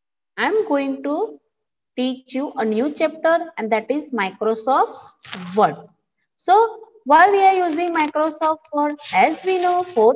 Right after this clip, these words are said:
typing a text, for making letters, we are using Notepad application, right? But in Notepad, there is a limited feature.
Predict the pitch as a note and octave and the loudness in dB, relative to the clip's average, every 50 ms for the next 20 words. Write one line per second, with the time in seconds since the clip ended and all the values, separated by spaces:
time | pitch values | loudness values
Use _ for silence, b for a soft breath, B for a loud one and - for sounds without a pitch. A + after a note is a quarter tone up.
0 | - - C4+ B3+ C4 B3+ - C#4 C#4 C4+ C4 C4 B3+ - C4 B3 A#3+ A#3+ A#3+ A#3+ | 4 4 2 2 2 0 -4 -6 -4 -2 -2 -2 0 2 4 6 6 6 4 4
1 | A#3+ A#3+ - - A3+ G3+ - G3 G#3 A3 A3+ A#3 A3 - - A#3+ B3 A#3 A#3 A#3+ | 0 -6 -16 -16 -16 -12 -6 -4 -2 -2 -2 -4 -6 -6 -6 -6 -2 2 4 4
2 | B3 A#3+ A#3+ - B3 B3 B3+ B3 B3 - G3+ G#3 G#3 G#3 G#3 G#3 G3+ G3 F#3+ - | 4 4 2 0 0 0 0 -2 -4 -6 -4 -2 -2 -2 -2 -2 -6 -8 -8 -8
3 | B3 D4+ F4+ G#4+ - _ _ _ _ _ _ _ _ _ _ - G#3 G#3 G#3 G#3 | -6 -6 -6 -8 -10 _ _ _ _ _ _ _ _ _ _ -2 -2 -2 0 0
4 | - A3+ A3 G#3+ G#3+ G3+ G#3+ G#3+ G3+ F#3+ G3 F#3+ F#3+ F#3+ F#3 F#3 E3+ F3 G3 A#3 | 0 0 0 0 -2 -2 -2 -4 -6 -6 -6 -8 -8 -8 -8 -8 -4 0 0 2
5 | D4+ G#4 A4 - - B3+ A#3+ - E4+ G#4+ A4 - - _ _ - C#4 E4+ G4+ G4+ | 2 2 0 -4 -6 -6 0 2 2 2 2 -2 -10 _ _ -12 -8 -8 -8 -6
6 | G4+ E4+ C4+ A#3+ G#3+ - _ - B3+ B3 C4 B3 - _ - G3 F#3 F#3 - - | -2 0 0 0 -2 -4 _ -2 0 0 -2 -4 -8 _ -2 -2 -2 -2 -2 -8
7 | - - - F4 F4 - - A#3 G#3+ G3 F#3 F3+ F#3 G3 F#3 G3+ B3+ - - - | -14 -12 -12 -12 -12 -10 -8 -8 -8 -6 -8 -8 -10 -8 -6 -6 -8 -8 -10 -20
8 | - - - A3 E3+ - - - - | -18 -14 -14 -14 -14 -14 -20 -20 -20